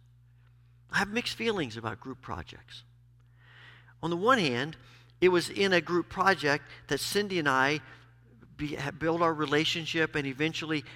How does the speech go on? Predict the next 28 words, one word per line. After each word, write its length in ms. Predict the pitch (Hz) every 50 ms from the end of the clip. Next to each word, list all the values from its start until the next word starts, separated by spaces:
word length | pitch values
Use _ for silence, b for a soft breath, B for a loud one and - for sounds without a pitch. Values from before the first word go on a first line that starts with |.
| B B -
out 160 | 151 170 165
of 80 | 160
that 320 | 143 151 143 135 127 - -
grew 200 | 143 151 160 160
to 200 | - - 160 139 120 B B B B
love 240 | - 139 156 170 160
each 200 | 170 160 - -
other 300 | 165 156 151 160 156 156
and 120 | 147 135 135
got 160 | 147 120 -
married. 360 | - 180 - - 110 92 -
So, 400 | - - - - 165 156 156 160 -
you 60 | 233
know, 220 | 226 214 208 202
I 100 | 196 196
have 220 | 196 196 202 190 170
that. 160 | 214 202 185
I 20 |
have 100 | 180 180
a 80 | 180 185
fondness 460 | - - 208 220 254 240 165 117 110
for 160 | - - 143
group 180 | - - 135 -
projects. 600 | - 139 117 110 101 - 101 - 95 - - -
That's 160 | - - -
a 40 | 160
good 240 | 143 - 226 220 -
thing. 220 | 170 139 101 90